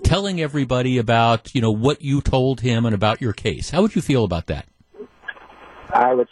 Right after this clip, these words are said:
Speaker 2: say he's unscrupulous.
Speaker 1: Okay. All right. Thanks for the call. Four one four, seven nine nine, one six twenty. Rick in Muskego. Rick, you're on W T M J. Hello. Rick? Rick, Rick, Rick.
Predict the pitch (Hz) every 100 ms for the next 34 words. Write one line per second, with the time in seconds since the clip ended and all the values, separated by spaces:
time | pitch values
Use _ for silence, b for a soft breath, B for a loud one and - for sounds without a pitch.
0 | - 135 127 139 123 139 135 - 160 -
1 | 117 98 90 _ - 107 - 196 117 143
2 | 180 139 170 - 208 196 - - 156 233
3 | 233 208 120 151 165 170 156 156 151 147
4 | 151 156 147 135 156 160 151 - 147 -
5 | 151 147 147 B B B - 127 214 196
6 | - - 135 135 - 196 196 98 95 170
7 | 165 123 120 135 127 143 135 131 160 202
8 | 135 220 - - _ _ _ _ _ _
9 | _ _ _ _ _ _ _ _ _ 123
10 | 208 - - _ _ _ _ _ _ _
11 | 135 - 156 156 95 -